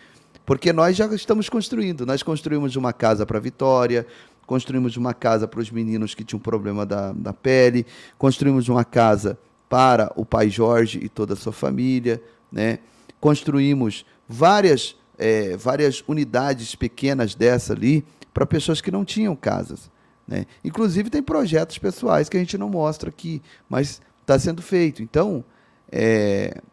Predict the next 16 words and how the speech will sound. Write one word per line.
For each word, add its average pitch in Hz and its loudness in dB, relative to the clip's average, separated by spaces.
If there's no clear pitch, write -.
eu - 0
acredito 135 -4
que 160 -4
a - 0
irmã 139 -6
Sirlene 127 -2
tá 139 -6
falando 131 -6
pro 135 -10
rapaz 110 -4
lá 98 -6
que - -16
tava 113 -8
criticando 165 -10
a 180 -4
gente. 117 -8